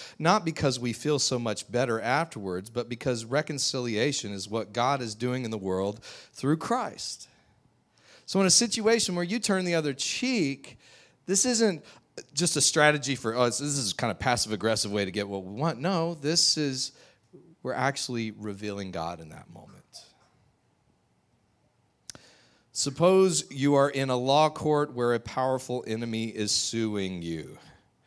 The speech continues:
perhaps for a non-payment of some huge debt, and wants the very shirt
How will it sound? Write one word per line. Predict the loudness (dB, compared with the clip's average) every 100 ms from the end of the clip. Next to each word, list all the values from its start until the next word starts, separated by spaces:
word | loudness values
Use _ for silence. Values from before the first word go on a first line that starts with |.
| _ _ _ -12
perhaps | -6 2 4 4 -2
for | -8 -4 -4
a |
non-payment | -2 -2 -2 -4 -6 -6 -6 -8 -6
of |
some | -6 -6 -8
huge | -8 -10 -10 -6
debt, | -4 -4
and | -6
wants | -4 -4 -6
the | -10 -10
very | -4 -4 -4
shirt | -6 -6 -6 -6